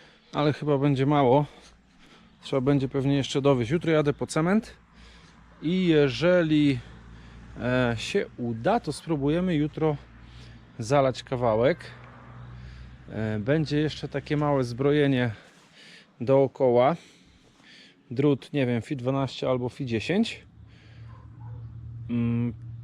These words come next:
po to, żeby później kotwy, jak będę kręcił, tu go gdzieś damy, o, przy kraju tego puścimy. Najlepiej by było po dwa.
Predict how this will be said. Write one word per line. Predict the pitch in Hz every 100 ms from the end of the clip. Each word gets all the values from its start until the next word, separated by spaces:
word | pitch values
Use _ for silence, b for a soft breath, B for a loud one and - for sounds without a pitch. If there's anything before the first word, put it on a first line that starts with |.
| -
po | 160 151 117 -
to, | 131 139 202 240 B B B B - B B B B B
żeby | 127 139 135
później | 127 180 175 131 147
kotwy, | - 170 156 - 143
jak | 131
będę | 120 127 131 123
kręcił, | 139 127 110 - - 233 B B B - - B B B - 165
tu |
go | 147 139
gdzieś | 131
damy, | 127 151 143 101
o, | 143 123 -
przy | - 135
kraju | 135 131 123
tego | 117 120 120
puścimy. | 120 120 - 117 123 165 190 B B B B -
Najlepiej | 135 139 131
by |
było | 135 143
po | - 127
dwa. | 110 113 135